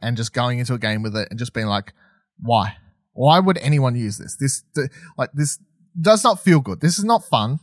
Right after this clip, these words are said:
This is not a good shotgun. Shotgun should feel fun."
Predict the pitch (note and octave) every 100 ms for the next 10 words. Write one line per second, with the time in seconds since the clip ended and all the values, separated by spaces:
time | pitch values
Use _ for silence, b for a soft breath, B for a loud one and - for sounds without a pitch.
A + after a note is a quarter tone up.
0 | _ F3+ F#3+ G#3 A#3 A#3 G#3 G3 C#3 -
1 | B2 C#3 F#3+ G#3+ G3+ A3+ E3+ A3 - -
2 | -